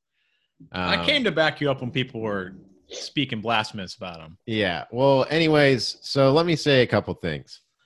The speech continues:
Speaker 2: So I believe the whole conversation stemmed from my disappointment in Brooks's playing on Sunday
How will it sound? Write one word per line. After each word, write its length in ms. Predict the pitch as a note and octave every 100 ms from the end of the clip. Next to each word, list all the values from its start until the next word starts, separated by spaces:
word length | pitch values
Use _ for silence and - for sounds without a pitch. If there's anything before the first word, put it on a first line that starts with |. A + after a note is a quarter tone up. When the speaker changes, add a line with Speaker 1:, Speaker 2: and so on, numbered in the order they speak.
| _ _ _ _ _ _ _
Speaker 2:
So 260 | _ B2+ A#2
I 160 | A2 A2+
believe 440 | C#3+ E3+ A3 F3
the 160 | D#3 B2
whole 240 | D3 D3+
conversation 720 | D3 C#3+ C3 - C3 A#2+ A2+
stemmed 560 | - - A#2 A2 G#2 -
from 220 | G#2 G2
my 340 | G2 G2 G2 F2+ -
disappointment 840 | G#2+ - F#2 - G#2+ F2 G2 F2
in 240 | F#2+ F2+ E2
Brooks's 640 | G#2+ G2 - G2 F2 D#2+
playing 640 | - G#2 F#2+ F2+ F2 E2+
on 220 | - F2
Sunday 800 | D#2 - F#2 F2 E2+ E2 D2+ C#2+